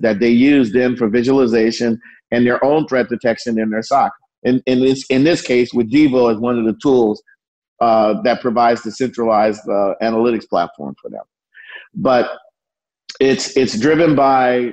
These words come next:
the fact that people need more data. And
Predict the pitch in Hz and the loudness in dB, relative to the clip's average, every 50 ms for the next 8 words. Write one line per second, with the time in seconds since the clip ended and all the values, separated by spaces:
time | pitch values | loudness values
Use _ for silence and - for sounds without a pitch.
0 | 123 110 110 123 113 - 135 135 135 135 113 110 123 117 117 117 113 - - - | -6 -6 -4 -6 -4 0 2 2 2 2 0 0 0 0 2 0 0 -2 -6 -10
1 | - - 127 120 127 139 131 127 131 123 104 117 120 123 127 131 120 101 117 117 | -8 -8 -8 -6 -4 -4 -4 -4 -4 -6 -6 -4 -2 0 0 0 -2 -2 -2 0
2 | 117 127 131 127 139 147 147 135 107 104 110 - _ _ _ _ _ _ _ _ | 0 0 0 0 0 0 0 0 0 -2 -6 -8 _ _ _ _ _ _ _ _
3 | _ _ _ _ _ _ _ _ _ _ - 101 107 113 113 110 110 110 110 | _ _ _ _ _ _ _ _ _ _ -4 -2 -2 0 0 0 0 -2 -4